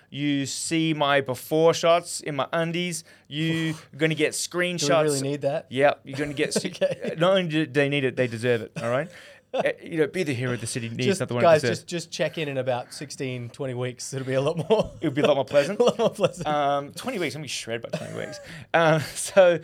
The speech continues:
Speaker 1: so you get screenshots of my, my fitness pal. So
Speaker 2: Mm-hmm.
Speaker 1: I've logged everything, every single thing that I've put into my mouth, including, you know, including the oils that I cook with or butters that I cook with.
Speaker 2: Everything,
Speaker 1: And
Speaker 2: yep.
Speaker 1: you'll see there's none 'cause I'm not using butter or oil right now,
Speaker 2: Yep.
Speaker 1: right?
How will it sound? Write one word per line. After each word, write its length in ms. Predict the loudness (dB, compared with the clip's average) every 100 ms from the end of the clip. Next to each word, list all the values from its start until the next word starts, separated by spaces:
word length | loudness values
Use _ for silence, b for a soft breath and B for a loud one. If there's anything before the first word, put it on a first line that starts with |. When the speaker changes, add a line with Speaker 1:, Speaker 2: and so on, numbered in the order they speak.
| B B B
Speaker 1:
so 360 | 2 8 8 8 2
you 100 | -2
get 140 | 0
screenshots 520 | 0 -2 -2 2 0 2
of 260 | 2 2
my, 320 | 2 0 0 0
my 160 | -2
fitness 260 | -2 -4 -6
pal. 240 | -2 -2
So 200 | 0 -2
Speaker 2:
Mm-hmm. 180 | -2 0
Speaker 1:
I've 200 | 2 2
logged 360 | 4 6 6 2 -6
everything, 720 | -2 0 0 -2 -4 -6 -12 -4 4
every 300 | 4 4 0
single 320 | 0 -2 0
thing 300 | 2 0 0 _ _
that 100 | 0
I've 320 | 4 4 4
put 140 | -2 -4
into 160 | -2
my 100 | 2
mouth, 300 | 2 2 0
including, 640 | -4 -10 -2 0 0 0 -4 -8 _ _ _ _ _ -4
you 80 | 2
know, 100 | 4
including 640 | 2 -2 2 4 4 4
the 100 | 4
oils 300 | 4 4 4
that 80 | 2
I 60 | 2
cook 240 | 0 0
with 160 | 2 4
or 60 |
butters 280 | 6 6 6
that 60 | 0
I 40 |
cook 240 | -2 -2 0
with. 180 | -2 -2
Speaker 2:
Everything, 140 | -8
Speaker 1:
And 60 | -4
Speaker 2:
yep. 60 | -2
Speaker 1:
you'll 80 |
see 60 | 0
there's 120 | 0
none 180 | 0 0
'cause 80 | 0
I'm 80 | -2
not 140 | -2 -2
using 240 | -4 2
butter 200 | 2 4
or 120 | 2
oil 240 | 4 4 2
right 160 | -2
now, 160 | -4 -6 -8
Speaker 2:
Yep. 160 | -4
Speaker 1:
right? 200 | 0 0